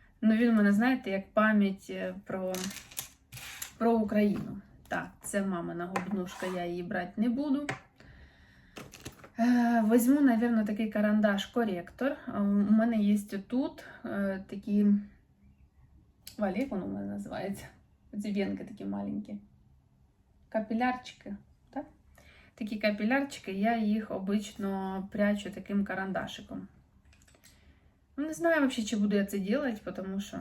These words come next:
ну, в общем, ну, його я візьму з собою. Так. Це не будемо брати. Є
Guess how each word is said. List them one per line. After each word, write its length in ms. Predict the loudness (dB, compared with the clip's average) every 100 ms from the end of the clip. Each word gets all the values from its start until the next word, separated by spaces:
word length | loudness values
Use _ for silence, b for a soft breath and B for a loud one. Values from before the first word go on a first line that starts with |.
| -10 -10
ну, 80 |
в 60 | -10
общем, 240 | -12 -18 -16 0
ну, 140 | 2
його 280 | 4 4 4
я 200 | 6 4
візьму 280 | 4 4 2
з 100 | 0
собою. 320 | -8 -8 -10 -12 -18 -20 -14 -14 -14 B B B B B -20 -20 -20 _ -18
Так. 640 | -12 -12 -12 -10 -10 -10 -14 b b b b b b b b -20 _ _ _ _ _ _ -18 -12 -10 -12 -20 _ -14 -14 -14 -20 -20
Це 180 | -14 -12
не 120 | -10
будемо 420 | -10 -6 -4 -4
брати. 300 | -4 -6 -6
Є 100 | -6